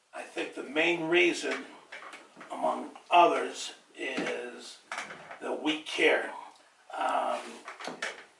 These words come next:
when we came here seventeen years ago, the culture did not really know what auctions were,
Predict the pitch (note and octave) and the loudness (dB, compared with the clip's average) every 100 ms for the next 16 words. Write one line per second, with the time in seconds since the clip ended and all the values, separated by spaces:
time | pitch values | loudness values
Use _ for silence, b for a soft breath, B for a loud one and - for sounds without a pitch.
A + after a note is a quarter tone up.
0 | - - - _ - - - D3+ - E3+ | -6 -6 -10 _ -10 -4 0 0 0 -2
1 | D#3+ D3+ - E3+ - D3 - D3+ C#3+ D3+ | 0 0 4 6 6 4 0 0 2 2
2 | D3 E3+ D3+ C#3+ C#3+ - - D#3 D#3 - | 2 0 4 6 6 2 6 8 8 4
3 | C#3+ C#3+ - - B B B - C#3+ - | 0 0 -2 -12 B B B -12 2 4
4 | - D3 D3 C#3+ - - - - - - | 4 2 2 4 4 4 8 8 8 2
5 | - - E3+ E3+ E3+ | -6 4 10 10 10